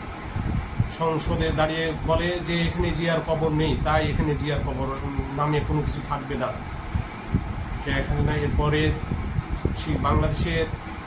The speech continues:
জিয়াউর রহমানের নামে হওয়ার কারণে বা ঢাকা শিশু পার্ক,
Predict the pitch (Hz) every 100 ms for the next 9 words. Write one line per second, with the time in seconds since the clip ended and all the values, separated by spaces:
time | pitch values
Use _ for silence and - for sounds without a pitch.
0 | 131 131 170 170 160 170 170 170 165 160
1 | 165 170 165 - - - - - - -
2 | - - - - - - - 160 165 156
3 | 165 160 143 - - - - - - -
4 | - - - - - - - 139 147 120
5 | 151 170 165 151 196 - 170 170